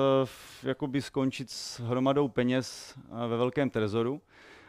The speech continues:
A nebo můžete jít do zaměstnání samozřejmě. To je taky varianta. No a nebudete ani podnikat, ani zaměst-, nebudete ani v zaměstnání, no tak prostě budete na ulici.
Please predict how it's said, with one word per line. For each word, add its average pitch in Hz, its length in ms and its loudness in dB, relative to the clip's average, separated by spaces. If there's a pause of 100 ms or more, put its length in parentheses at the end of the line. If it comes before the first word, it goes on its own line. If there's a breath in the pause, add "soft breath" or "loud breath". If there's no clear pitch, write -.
A 127 80 4
nebo 156 220 4
můžete 165 440 4
jít 165 260 0
do 151 140 4
zaměstnání 123 720 6
samozřejmě. 98 760 -4 (180)
To 113 100 -8
je 117 420 4
taky 117 240 -2
varianta. 147 680 4 (800 soft breath)
No 151 160 6
a 180 40 8
nebudete 180 580 6
ani 139 200 6
podnikat, 175 540 2
ani 147 200 6
zaměst-, 165 440 0
nebudete 135 460 2
ani 117 180 2
v 131 40 0
zaměstnání, 156 720 2
no 156 100 0
tak - 260 0
prostě 151 360 -4
budete 147 320 4
na 135 100 6
ulici. 123 540 0